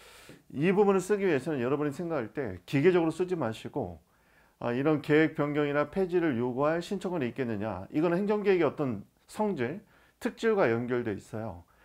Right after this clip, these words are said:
어, 장기적인 종합 프로그램으로 이루어져 있다는 목적 프로그램이죠. 그리고 장기성 종합성을 갖고 있다는 점, 어, 이런 여러 가지 장기성 종합성이라는 측면에서 봤을 때, 어, 이해관계인들에게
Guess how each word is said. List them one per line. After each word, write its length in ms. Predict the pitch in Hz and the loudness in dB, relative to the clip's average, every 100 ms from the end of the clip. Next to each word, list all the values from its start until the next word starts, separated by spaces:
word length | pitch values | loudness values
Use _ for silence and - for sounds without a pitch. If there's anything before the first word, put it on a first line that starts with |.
| - _ _ | -20 _ _
어, 280 | 107 101 95 | -6 -6 -6
장기적인 600 | - 139 165 160 165 160 | -2 0 2 2 0 0
종합 360 | 139 131 147 - | -2 -2 -2 -4
프로그램으로 640 | 165 160 156 151 143 135 | -2 0 2 0 0 0
이루어져 320 | 117 131 131 | 2 0 0
있다는 460 | 127 127 120 104 101 | -2 -2 -4 -4 -2
목적 320 | 139 156 160 | -2 -2 -2
프로그램이죠. 720 | 156 147 123 101 95 139 180 - _ | -2 0 0 -2 -6 -8 -10 -12 _
그리고 160 | 123 117 | -6 -4
장기성 460 | 127 131 135 135 | -4 -6 -4 -6
종합성을 420 | 135 131 135 131 | -2 -2 -2 -4
갖고 300 | 120 117 120 | -2 -4 -6
있다는 260 | 107 117 107 | -6 -6 -6
점, 220 | 123 202 - _ - - - _ | -8 -10 -12 _ -20 -20 -20 _
어, 220 | 104 104 110 | -8 -6 -2
이런 300 | 143 175 151 | 2 4 4
여러 160 | 151 | 2
가지 440 | 160 156 156 123 - | 2 2 2 0 -2
장기성 420 | 135 139 143 151 | -2 -2 -2 -4
종합성이라는 600 | 135 143 143 151 143 139 | -2 -2 -2 -2 -2 -4
측면에서 400 | - 165 156 131 | -4 -4 -4 -2
봤을 340 | 117 117 123 117 | -4 -4 -6 -6
때, 240 | 135 95 _ _ _ _ _ | -8 -8 _ _ _ _ _
어, 80 | - 107 | -14 -2
이해관계인들에게 1200 | 123 175 180 180 170 165 151 143 104 101 160 196 | 6 6 6 2 2 0 -2 -4 -4 -6 -8 -14